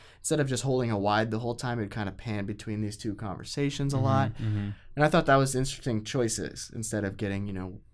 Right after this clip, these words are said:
Speaker 1: traditional coverage over, over, or whatever the case might
Speaker 2: Right.
Speaker 1: be. Uh, and there's kind of a lot of moments like that where it would follow a character as one was talking off screen, you know, follow that character down the hall, and then, you know, he'd turn around and come back, or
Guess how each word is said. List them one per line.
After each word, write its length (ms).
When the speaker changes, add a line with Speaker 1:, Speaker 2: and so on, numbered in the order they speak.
Speaker 1:
traditional 460
coverage 520
over, 300
over, 380
or 100
whatever 380
the 80
case 260
might 140
Speaker 2:
Right. 100
Speaker 1:
be. 180
Uh, 120
and 80
there's 120
kind 140
of 60
a 40
lot 180
of 60
moments 400
like 180
that 220
where 140
it 60
would 140
follow 260
a 40
character 600
as 240
one 180
was 140
talking 380
off 140
screen, 500
you 80
know, 120
follow 580
that 220
character 600
down 200
the 60
hall, 400
and 140
then, 300
you 140
know, 60
he'd 120
turn 160
around 220
and 80
come 140
back, 300
or 120